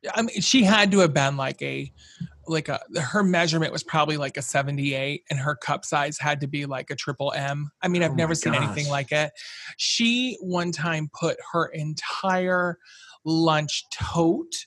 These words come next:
Speaker 1: the bag, the thermal bag that had two pieces of Tupperware inside of it,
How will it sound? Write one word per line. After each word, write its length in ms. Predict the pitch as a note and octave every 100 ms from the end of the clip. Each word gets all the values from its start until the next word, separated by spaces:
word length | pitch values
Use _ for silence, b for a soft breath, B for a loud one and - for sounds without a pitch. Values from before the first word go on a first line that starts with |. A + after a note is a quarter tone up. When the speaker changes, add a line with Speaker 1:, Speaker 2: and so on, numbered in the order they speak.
| -
Speaker 1:
the 180 | D3+ F3
bag, 720 | D3 E3+ D#3+ E3 F#3+ F3+ D#3+
the 80 | D#3
thermal 420 | - E3 E3+ E3
bag 680 | E3 D3+ D#3 E3 F3+ F#3+ B B B
that 100 | F3+
had 300 | D#3+ E3+ D3+
two 560 | - - G3+ G3 G3 G3
pieces 680 | - F3+ F3 F3 F3 E3+ D#3+ E3 F3+
of 100 | D#3+
Tupperware 540 | E3+ E3 E3+ E3 D3
inside 440 | D#3+ D3+ E3+ E3
of 120 | F3 G#3
it, 180 | A3+